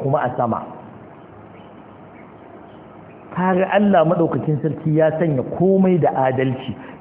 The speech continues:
Shi yasa malamai suke cewa ita duniyan nan akan adalci take gudana. Duk abin da ka sa shi ba daidai ba, to ba zai yi ba.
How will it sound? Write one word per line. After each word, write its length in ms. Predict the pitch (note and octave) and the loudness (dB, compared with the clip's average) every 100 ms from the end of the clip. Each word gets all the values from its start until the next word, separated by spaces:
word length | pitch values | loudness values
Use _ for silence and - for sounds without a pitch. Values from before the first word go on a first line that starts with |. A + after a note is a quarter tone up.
| - | -2
Shi 80 | F3+ | 0
yasa 280 | G3 G#3+ F#3+ | 2 2 2
malamai 400 | D#3 C#3 C#3+ E3+ | 2 2 2 0
suke 200 | E3 E3+ D#3 | 0 -2 0
cewa 120 | D#3 | 0
ita 200 | E3+ F3+ | 0 0
duniyan 500 | D#3+ G3 G3+ G3 D#3+ | 0 2 4 4 4
nan 160 | D#3+ C3+ | 2 0
akan 300 | - D#3 C#3 | -2 -4 -2
adalci 540 | D3+ D3 D#3+ D3+ B2+ B2 | -2 0 0 0 -4 -6
take 220 | A#2+ C3+ | -4 -4
gudana. 500 | A2 A2 A#2 A#2 G#2 - - - - - - - - - - - - - - | -2 -2 -2 -2 -6 -10 -18 -20 -18 -20 -20 -20 -20 -20 -20 -20 -20 -10 0
Duk 100 | D#4 C#4+ | 0 2
abin 320 | F3 F3 F3+ | 2 4 2
da 60 | D3 | 2
ka 120 | D3 C#3 | -2 0
sa 100 | C#3 | -2
shi 140 | - C#3 | 0 0
ba 200 | B2+ G#2+ | 0 0
daidai 440 | A#2+ A#2+ B2 A2 | 0 0 0 0
ba, 140 | A2+ A2 - - - | 0 -4 -10 -14 -4
to 120 | B2+ | -2
ba 100 | A#2 | 0
zai 160 | A2 A2+ | 0 -2
yi 100 | F2+ | -4
ba. 100 | D#2+ | -8